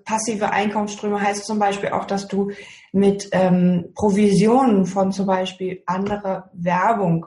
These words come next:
oder sowas bekommst. Und ich weiß, da ging es damals ja los mit den Online-Akademien und dann fing es an mit den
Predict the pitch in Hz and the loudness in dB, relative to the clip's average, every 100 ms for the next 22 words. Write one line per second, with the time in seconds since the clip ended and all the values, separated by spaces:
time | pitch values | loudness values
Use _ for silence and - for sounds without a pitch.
0 | _ 160 151 151 143 - - _ _ _ | _ -18 -14 -14 -14 -16 -20 _ _ _
1 | 160 - 165 170 - 170 170 175 196 185 | -20 -8 -8 -8 -8 -4 -4 -4 -4 -4
2 | 185 180 196 190 - 180 180 170 180 180 | -4 -4 -4 -4 -2 -2 0 -2 -2 -6
3 | 190 185 170 175 175 196 208 208 180 175 | -8 -8 -8 -6 -6 -6 -4 -4 -6 -8
4 | 196 180 190 190 190 - - - _ 196 | -4 -2 0 0 -2 -4 -16 -20 _ -6
5 | 190 190 190 - 202 190 - 175 185 185 | -2 0 -2 -4 -4 -4 -4 -4 -2 -2
6 | 175 185 185 185 - | -4 -6 -4 -6 -8